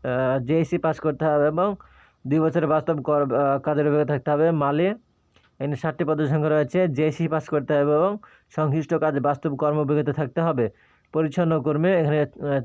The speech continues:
ছাব্বিশটি পদ সংখ্যা রয়েছে এবং এখানে জেএসসি পাস করলে আপনারা আবেদন করতে পারবেন। প্রার্থীর বয়স, তেরো জুলাই দুই হাজার পঁচিশ তারিখে প্রার্থীর বয়স আঠারো হতে বত্রিশ বছর পর্যন্ত হতে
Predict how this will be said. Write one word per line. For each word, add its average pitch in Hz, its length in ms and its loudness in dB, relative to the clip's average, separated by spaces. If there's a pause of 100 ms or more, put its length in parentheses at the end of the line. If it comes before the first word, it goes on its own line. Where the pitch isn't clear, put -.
ছাব্বিশটি 160 380 -2
পদ 147 240 0
সংখ্যা 151 180 0
রয়েছে 147 240 0
এবং 165 200 0
এখানে 160 260 0 (480)
জেএসসি 160 300 0
পাস 160 220 -2
করলে 156 220 0
আপনারা 147 280 0
আবেদন 143 240 0
করতে 139 260 -2 (520)
পারবেন। 147 360 0 (1400)
প্রার্থীর 156 360 -2
বয়স, 139 260 2 (680)
তেরো 160 200 2
জুলাই 175 320 2
দুই 156 220 -2
হাজার 151 200 0
পঁচিশ 160 400 -2
তারিখে 151 300 0
প্রার্থীর 151 360 0
বয়স 151 200 0
আঠারো 151 220 -2
হতে 147 160 -2
বত্রিশ 143 360 -2
বছর 143 260 -2
পর্যন্ত 139 320 0
হতে 143 380 -2